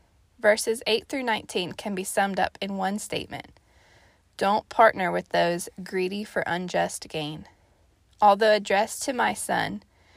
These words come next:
these verses can provide wisdom for biological children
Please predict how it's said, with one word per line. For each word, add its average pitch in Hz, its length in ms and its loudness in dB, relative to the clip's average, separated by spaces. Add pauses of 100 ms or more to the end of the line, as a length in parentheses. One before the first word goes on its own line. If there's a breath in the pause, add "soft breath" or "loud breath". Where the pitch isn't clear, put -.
(280 soft breath)
these 226 200 0
verses 220 380 0
can 208 160 -8
provide 190 340 4
wisdom 196 360 -4
for 190 140 0
biological 185 840 0
children 214 480 -2